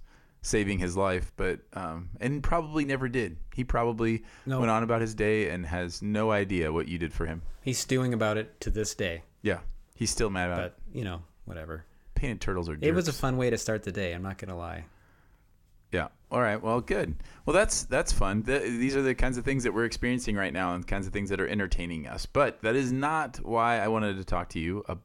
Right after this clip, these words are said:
Speaker 1: on, uh, this podcast. So, uh, people hopefully know by now, certainly the people who are connected with our church, I realize that there are some people who aren't a part of our church who listen to this, though I'm not sure why.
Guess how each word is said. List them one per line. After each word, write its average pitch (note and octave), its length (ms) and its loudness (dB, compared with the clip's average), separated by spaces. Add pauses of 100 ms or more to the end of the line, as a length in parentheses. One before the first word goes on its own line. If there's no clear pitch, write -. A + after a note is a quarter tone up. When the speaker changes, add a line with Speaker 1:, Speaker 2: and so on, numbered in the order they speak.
(220)
Speaker 1:
on, E2 420 -6 (140)
uh, D#2+ 260 -6 (440)
this F#2 140 -2
podcast. E2+ 560 -2 (520)
So, C3+ 420 4
uh, - 140 -8
people C3 500 2 (240)
hopefully C3+ 320 2
know G2 180 2
by F#2 200 0
now, G2+ 460 -2 (340)
certainly C3 320 0
the G#2 60 -2
people A2+ 220 0
who G2 60 4
are F#2+ 60 4
connected F#2+ 340 0
with F#2 100 -4
our E2+ 120 2
church, F#2 560 0
I F#2+ 160 0
realize F#2 320 2
that F2 100 -6
there F2+ 100 2
are E2+ 40 0
some G2 180 -2
people F2+ 300 -2
who F2 120 0
aren't F#2+ 240 -2
a - 40 -6
part F2+ 180 2
of E2+ 80 0
our E2 80 0
church E2+ 300 -4
who F2 120 -2
listen E2+ 440 -4
to - 140 -2
this, E2 380 -4 (380)
though F2 140 0
I'm F2 80 -2
not F2 180 -2
sure G2+ 160 -2
why. F2+ 380 0